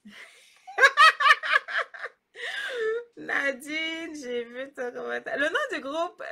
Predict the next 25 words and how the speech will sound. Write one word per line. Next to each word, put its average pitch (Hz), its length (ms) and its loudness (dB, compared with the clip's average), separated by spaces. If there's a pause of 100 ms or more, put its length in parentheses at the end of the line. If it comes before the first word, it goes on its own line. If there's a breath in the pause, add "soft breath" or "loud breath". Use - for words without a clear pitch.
ben, 247 240 0
c'est 269 240 -4
les 262 240 0
Ateliers 277 640 -2
Divines. 214 880 -12 (880)
Les 208 220 -2
Ateliers 240 480 2
Divines. 214 540 -8
Mais 233 160 0
je 254 80 -2
vais, 254 200 -2
je 247 80 -4
vais, 262 340 0
je 247 100 -4
vais 269 200 -2
t'ajouter. 202 680 -4 (280 loud breath)
Ah, 370 440 4
merci 294 340 -4
Raymond, 277 380 -2
ça 285 140 -6
fait 269 140 -6
plaisir 247 520 -4
de 220 120 -8
t'avoir 214 500 -4
là. 269 600 -6